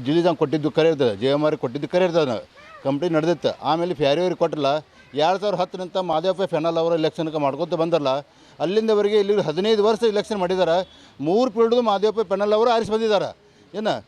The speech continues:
ಮೂರು ಸ-, ಹದಿನೈದು ವರ್ಷ ಆರಿಸಿ ಬಂದಾರಂದ್ರೆ ಹದಿಮೂರು ಸಲ ನಮ್ಮ ಷೇರುದಾರರಿಗೆ ಸಕ್ರೆ ಕೊಟ್ಟ ಅಂತ ನಾವು ಹೆಮ್ಮೆಯಿಂದ ಹೇಳ್ಬೋದು. ನಾ ಇವತ್ತು ಮಹದೇವಪ್ಪನ ಯಾದವ್ರಿಗೆ ಯಾಕೆ ಓಟ್ ಕೇಳ್ತೀವಪ್ಪ ಅಂತಂದ್ರೆ, ನಾವು ಅಭಿವೃದ್ಧಿ ಮಾಡೀವಿ, ಅಭಿವೃದ್ಧಿ ಮಾಡೀವಿ, ಸಾಲಿಂದ ಮುಕ್ತ ಆಗೈತೆ ನಮಗೆ.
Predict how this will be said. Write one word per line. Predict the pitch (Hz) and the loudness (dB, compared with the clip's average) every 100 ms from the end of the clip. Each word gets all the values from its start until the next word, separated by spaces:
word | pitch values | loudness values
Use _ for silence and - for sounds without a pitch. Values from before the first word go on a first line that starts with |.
| - | -12
ಮೂರು | 156 233 214 | -4 -4 0
ಸ-, | |
ಹದಿನೈದು | 190 175 233 | -2 -2 -2
ವರ್ಷ | 240 214 | 0 0
ಆರಿಸಿ | 202 208 202 | -2 -2 -6
ಬಂದಾರಂದ್ರೆ | 208 208 220 185 185 185 - - 156 | -4 -4 0 0 0 -4 -16 -8 -4
ಹದಿಮೂರು | 185 247 269 | -2 0 0
ಸಲ | 226 240 262 | 2 0 0
ನಮ್ಮ | 240 233 202 214 226 180 147 | -2 -2 0 0 -2 -6 -4
ಷೇರುದಾರರಿಗೆ | 196 240 226 214 226 208 180 202 - - - | 0 2 2 2 2 2 2 0 -8 -20 -6
ಸಕ್ರೆ | 196 - 247 | -4 -2 -4
ಕೊಟ್ಟ | 240 220 | -2 -2
ಅಂತ | 233 220 220 | 0 0 -2
ನಾವು | 190 | -2
ಹೆಮ್ಮೆಯಿಂದ | 185 202 190 | -2 -2 0
ಹೇಳ್ಬೋದು. | 170 156 113 - - - - 147 | 2 0 -2 -8 -16 -20 -16 -2
ನಾ | 190 | 0
ಇವತ್ತು | 214 226 226 208 208 226 180 | 2 0 0 2 2 0 -2
ಮಹದೇವಪ್ಪನ | 165 185 226 220 | -2 0 -2 -2
ಯಾದವ್ರಿಗೆ | 190 180 185 196 202 175 | 0 0 0 0 0 2
ಯಾಕೆ | 170 196 | 2 0
ಓಟ್ | 190 160 196 | -2 0 -2
ಕೇಳ್ತೀವಪ್ಪ | - 196 202 196 | -2 -2 -2 0
ಅಂತಂದ್ರೆ, | 196 208 196 175 - - - | 0 0 0 0 -4 -16 -4
ನಾವು | 165 226 | 0 2
ಅಭಿವೃದ್ಧಿ | 170 165 269 277 | 2 0 0 0
ಮಾಡೀವಿ, | 262 247 180 107 - - - - | 2 2 0 -2 -12 -20 -20 -8
ಅಭಿವೃದ್ಧಿ | 156 202 269 247 | -4 -4 -2 0
ಮಾಡೀವಿ, | 233 240 233 | 2 2 2
ಸಾಲಿಂದ | 202 208 240 240 | 0 0 0 -4
ಮುಕ್ತ | 202 226 - | -6 -4 -2
ಆಗೈತೆ | 233 226 | -2 -2
ನಮಗೆ. | 226 220 233 | -2 -4 -6